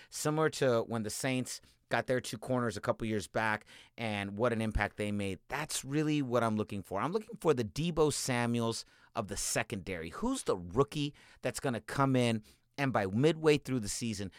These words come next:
establish himself as the counterpart to Richard Sherman.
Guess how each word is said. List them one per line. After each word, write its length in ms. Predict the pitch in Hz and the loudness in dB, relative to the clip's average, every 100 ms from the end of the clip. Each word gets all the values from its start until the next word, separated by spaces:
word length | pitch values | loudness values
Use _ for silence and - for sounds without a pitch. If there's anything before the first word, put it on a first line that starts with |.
| - - | -20 -10
establish 760 | - - - 131 139 139 131 - | -6 -4 2 6 8 6 0 0
himself 640 | 110 - - 107 95 90 - - - _ | -2 -2 -2 -2 -2 -4 -10 -20 -20 _
as 340 | 127 127 123 - | 4 4 4 -2
the 100 | 113 | -6
counterpart 760 | - 127 135 131 - 123 123 - - _ | -4 2 2 2 0 2 2 0 -16 _
to 140 | - 110 | -4 -2
Richard 380 | 110 - 98 | -2 -4 -8
Sherman. 460 | - - 90 78 | -8 -6 -6 -8